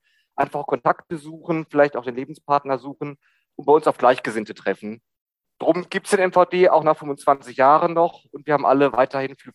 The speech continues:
Freude an unseren sportlichen Aktivitäten.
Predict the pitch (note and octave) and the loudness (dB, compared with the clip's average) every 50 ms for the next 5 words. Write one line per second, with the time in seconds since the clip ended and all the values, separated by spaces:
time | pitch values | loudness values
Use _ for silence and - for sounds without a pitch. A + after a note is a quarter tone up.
0 | _ - A2+ A#2 A#2 A#2 A#2+ B2 A#2 _ _ _ _ _ _ _ - A#2+ A#2+ B2+ | _ 0 2 2 2 2 0 -2 -2 _ _ _ _ _ _ _ -14 -12 -10 -10
1 | B2 B2+ B2+ B2 - - A2+ A2 - G#2+ G#2+ - A2 G2+ - - A2 F#2+ G#2 - | -10 -12 -16 -14 -6 -2 -2 -2 -2 -4 -10 -6 -6 -6 -6 -6 -12 -14 -14 -12
2 | - F2+ F2 _ E2 D2+ _ | -12 -12 -12 _ -14 -20 _